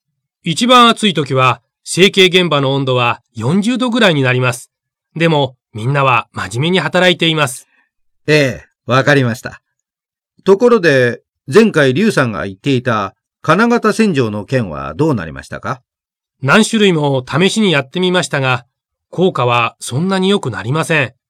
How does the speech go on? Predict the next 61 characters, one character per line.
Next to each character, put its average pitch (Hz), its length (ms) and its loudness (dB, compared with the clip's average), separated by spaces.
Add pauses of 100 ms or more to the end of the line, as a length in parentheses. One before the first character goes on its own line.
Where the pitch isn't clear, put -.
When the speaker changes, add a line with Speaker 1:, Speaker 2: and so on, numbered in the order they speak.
(400)
Speaker 1:
続 185 220 -2
け 247 140 0
て 240 100 0
テ 233 140 0
ス - 80 -10
ト 165 120 -2
を 135 60 -2
す 127 100 -8
る 147 120 -4
つ 143 80 -8
も 143 100 -2
り 139 60 -2
で 131 120 -2
す。 - 240 -14 (460)
Speaker 2:
了 139 240 4
解。 135 300 0 (360)
そ 147 160 0
れ 208 120 6
じ 190 100 6
ゃ 156 200 6
あ、 135 60 0
陳 196 220 0
さ 135 140 0
ん 110 100 -6
と 80 340 -10
見 127 160 2
回 143 220 4
り 110 80 -4
ま 95 120 -8
す。 - 200 -20 (1700)
Speaker 1:
佐 - 240 -10
藤 185 100 -2
部 120 80 -6
長、 131 360 -6 (500)
先 165 320 -4
ほ 226 80 0
ど 220 280 -2 (180)
あ 226 120 -2
る 254 140 -2
従 139 180 -4
業 185 180 0
員 151 120 -4
が 127 240 -2 (140)
別 127 260 -4
の 233 140 0
材 202 240 -2
料 220 160 -2
を 135 80 -4
混 180 260 -6
合 220 160 -4
し - 60 -14
た 214 100 -6
と 214 120 -8
こ 226 100 -4
ろ 220 100 -2
を 175 60 -2
見 135 120 -2
ま 147 120 -2
し - 80 -10
た 143 100 -4
が、 123 240 -4